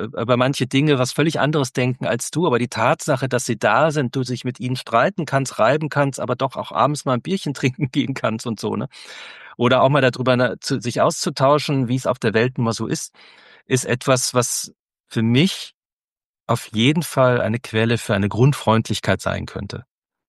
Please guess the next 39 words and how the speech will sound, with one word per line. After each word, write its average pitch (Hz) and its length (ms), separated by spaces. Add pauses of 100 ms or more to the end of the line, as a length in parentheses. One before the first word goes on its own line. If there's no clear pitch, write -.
oder 98 280
vielleicht 104 260
sogar 95 200
sein 90 240
sollte, 95 460 (640)
weil 101 200
ich - 120
mir 110 80
dessen 98 280
bewusst 104 440
bin. - 220 (580)
So, - 200
und - 220
die - 160
Aufgeschlossenheit 98 1080
ist - 220
dann 113 160
die, 127 260 (400)
wenn 131 200
ich 226 140
das 147 300
so 135 240
weiß, 110 440
dann 107 180
ist 139 120
es 139 100
natürlich 123 340
auch - 180
wichtig, - 400
aufgeschlossen 123 720
dafür 123 340
zu - 160
sein, 104 320
welche 113 300
Bedürfnisse 120 720
haben 107 240
die - 160
anderen 92 380
Menschen. 82 420